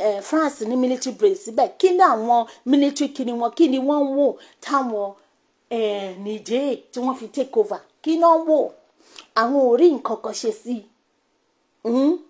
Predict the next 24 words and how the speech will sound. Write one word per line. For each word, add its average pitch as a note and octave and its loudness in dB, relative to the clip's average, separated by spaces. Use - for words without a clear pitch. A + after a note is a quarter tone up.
ecowas D4+ 0
tó A3+ -8
jẹ́ B3+ -6
pé C4 0
puppet B3+ -2
ni. F#3 -16
Ṣé A#3 -2
báwọn C#4 2
náà C4+ -2
náà F3+ -8
dá A3 4
ecowas A3 0
sílẹ̀ G3 -4
fún B3 -2
àwọn, G3+ -4
eh, F#3 -14
indirect G#3 -4
rule, F3+ -14
fáwọn B3+ 2
bọ̀yìbọ̀yì G3 0
wọn, F#3 -8
àwọn G3+ -6
aṣojú G3+ -6
wọn? G3 -12